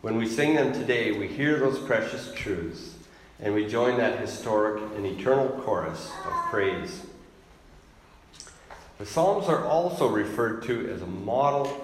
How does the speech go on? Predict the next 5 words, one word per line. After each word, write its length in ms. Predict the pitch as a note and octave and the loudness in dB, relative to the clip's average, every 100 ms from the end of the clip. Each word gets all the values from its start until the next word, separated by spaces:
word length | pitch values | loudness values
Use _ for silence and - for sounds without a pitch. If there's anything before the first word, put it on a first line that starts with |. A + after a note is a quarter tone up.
| - | -8
for 120 | - | -4
prayer. 760 | F#2+ - - G#2+ G2+ - - - - - - - - - - - - - - - | -4 -4 0 2 2 0 -6 -10 -14 -20 -20 -20 -20 -20 -20 -20 -20 -20 -18 0
David's 420 | C3 D#3 D#3+ - | 2 2 0 -4
twenty-seventh 760 | - E3 D#3+ D#3+ C#3 A#2 A2+ A2 | 2 4 4 2 2 2 0 -4
Psalm 720 | - A#2+ G#2 F2+ F2+ F#2 - | 0 2 4 2 -2 -4 -8